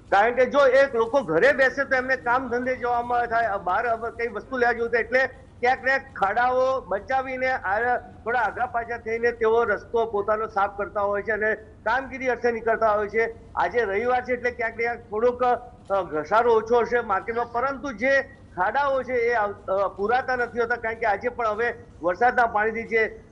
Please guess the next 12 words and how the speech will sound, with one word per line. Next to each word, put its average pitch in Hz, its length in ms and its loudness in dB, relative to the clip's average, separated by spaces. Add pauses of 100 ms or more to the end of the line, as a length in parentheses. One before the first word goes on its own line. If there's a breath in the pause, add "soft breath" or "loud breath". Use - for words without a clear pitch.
(160)
ખાડાઓ 220 420 4
હતા 220 180 0
એની 214 240 0
રેતી 196 340 -6
છે 226 100 2
એ 214 200 4
રેતી 196 480 -2
ધોવાઈ 170 340 4
ગઈ 226 160 -2
છે, 220 60 0
એને 220 260 4
લઈને 220 440 0